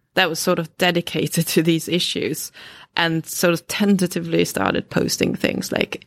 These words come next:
"Does anyone know anything about corruption or that there may be illegal adoptions?" I was very uncomfortable asking these questions.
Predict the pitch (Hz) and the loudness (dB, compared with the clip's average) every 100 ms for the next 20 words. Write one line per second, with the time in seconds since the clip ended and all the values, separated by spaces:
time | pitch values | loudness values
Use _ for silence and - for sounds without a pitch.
0 | _ 180 - 170 180 170 165 165 165 175 | _ -2 0 0 0 0 0 2 2 2
1 | 170 165 170 160 165 165 - _ _ _ | 0 -2 -4 -4 -6 -8 -12 _ _ _
2 | _ - 165 156 180 - - _ - - | _ -12 -8 -8 -6 -6 -6 _ 0 2
3 | 311 311 302 311 277 240 240 240 226 220 | 4 4 2 2 0 0 0 0 0 -2
4 | - - - 208 208 214 208 202 190 185 | -10 -8 0 2 4 2 4 4 4 4
5 | 233 247 254 247 262 - 262 262 254 - | 4 4 2 0 -2 -4 -2 -2 -4 -8
6 | - - - 185 - 233 226 202 170 190 | -12 -6 -2 0 0 2 4 2 0 0
7 | 185 - - 170 170 180 - 175 - - | 0 -2 -2 0 2 0 -2 -2 -4 -4
8 | - - - - | -4 -4 -4 -6